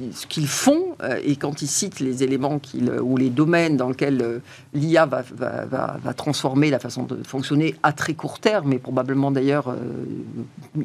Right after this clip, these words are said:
avant cinq ans, euh, c'est des domaines sur lesquels il y a déjà des phases de, euh, digitalisation, d'optimisation depuis des tas d'années. Donc c'est juste une étape supplémentaire, et quand on parle de la gestion des R H,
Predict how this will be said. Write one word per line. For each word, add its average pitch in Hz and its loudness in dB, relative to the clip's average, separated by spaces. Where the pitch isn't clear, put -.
avant 160 2
cinq 156 -2
ans, 247 2
euh, 147 2
c'est - -2
des 139 0
domaines 175 4
sur 139 -4
lesquels 156 0
il 156 0
y 123 2
a 113 -2
déjà 151 2
des 139 0
phases 143 0
de, 120 -6
euh, 131 0
digitalisation, 147 -2
d'optimisation 135 -2
depuis 147 -2
des 139 0
tas 160 2
d'années. 196 4
Donc 139 0
c'est 170 0
juste 202 4
une 165 0
étape 156 0
supplémentaire, 208 0
et 139 -4
quand 135 -4
on 139 -2
parle 139 2
de 120 -4
la 127 -2
gestion 160 -2
des 127 2
R 131 2
H, 247 4